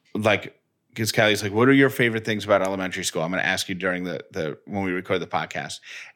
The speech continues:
And I don't, like, the only vivid, vivid memory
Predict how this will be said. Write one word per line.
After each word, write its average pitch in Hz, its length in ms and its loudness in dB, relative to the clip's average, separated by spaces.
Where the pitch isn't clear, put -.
And 120 260 2
I 160 540 4
don't, 117 640 4
like, 123 180 4
the 131 240 4
only 175 480 6
vivid, 117 960 2
vivid 104 680 0
memory 90 680 -4